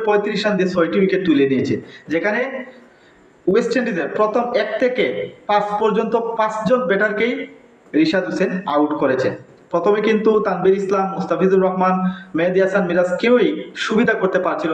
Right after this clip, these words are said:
না ওয়েস্ট ইন্ডিজ ব্যাটারদের, কিন্তু রিশাদ এসেই একের পর এক উইকেট ফেলে বাংলাদেশের জয়ের পথটা সুগম করে দেবে। যেহেতু আজকে তারা ম্যাচটা জিতে গেছে,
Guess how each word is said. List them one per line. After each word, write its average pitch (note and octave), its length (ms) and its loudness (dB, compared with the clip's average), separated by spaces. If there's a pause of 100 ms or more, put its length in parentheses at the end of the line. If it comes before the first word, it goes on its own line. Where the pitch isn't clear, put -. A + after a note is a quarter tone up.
না G#3 120 -2
ওয়েস্ট D#3+ 240 0
ইন্ডিজ C#3+ 240 2
ব্যাটারদের, C3+ 360 0 (320)
কিন্তু D3+ 260 -2
রিশাদ F3 340 0
এসেই G#3+ 280 2 (500)
একের F#3 260 0
পর F#3+ 100 6 (120)
এক - 80 -4 (180)
উইকেট F#3+ 340 2 (220)
ফেলে D#3 240 0 (640)
বাংলাদেশের C#3 520 0
জয়ের C3+ 260 2
পথটা D3+ 280 0 (380)
সুগম G#3+ 300 2 (100)
করে D3 200 2
দেবে। C3+ 140 -4 (400)
যেহেতু A#3+ 220 0 (100)
আজকে - 180 -4 (100)
তারা A#3+ 140 2 (120)
ম্যাচটা F#3+ 300 0 (100)
জিতে F#3+ 260 0
গেছে, A3+ 200 0